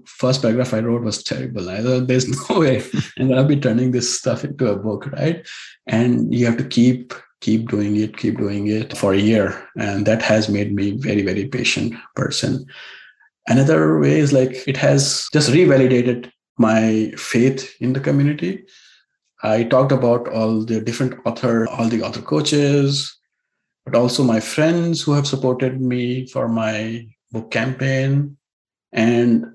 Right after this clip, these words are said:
complete strangers. They're based in South America, they're based in Australia, they're based in Germany.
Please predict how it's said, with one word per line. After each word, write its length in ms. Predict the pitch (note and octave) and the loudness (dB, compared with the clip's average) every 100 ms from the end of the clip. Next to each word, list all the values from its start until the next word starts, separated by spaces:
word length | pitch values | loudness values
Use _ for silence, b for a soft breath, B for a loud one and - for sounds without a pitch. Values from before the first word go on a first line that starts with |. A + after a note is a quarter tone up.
| _ _ _ _ - | _ _ _ _ -2
complete 460 | B2+ B2 C3+ C#3 C#3 | 0 2 4 4 4
strangers. 1200 | - - G#2 G2+ F#2+ F2 F2 - - - - _ _ _ _ _ - | -2 -2 -2 -2 -2 -4 -4 -6 -8 -8 -14 _ _ _ _ _ 0
They're 140 | A2 | 0
based 420 | A2 A#2+ B2+ A#2+ | 2 2 2 2
in 220 | A#2 A2+ | 2 2
South 260 | A2 C3+ D3 | 2 2 2
America, 960 | C#3 B2+ C3 C3+ C#3+ C3 C3 B2+ B2+ A#2+ | 2 4 2 0 2 4 4 2 0 -4
they're 120 | A2+ | -6
based 260 | A2+ A#2 A#2 | -2 -2 -2
in 80 | - | -4
Australia, 960 | A#2 - D#3 D3+ D3 D3 D3 D3+ D3+ | -4 0 2 4 4 4 2 2 -2
they're 160 | C3+ A#2+ | -2 0
based 220 | A#2+ A#2 | 0 0
in 100 | G#2+ | -2
Germany. 600 | G#2+ A#2 E3+ F#3 A3+ A#3 | 0 2 2 2 0 -4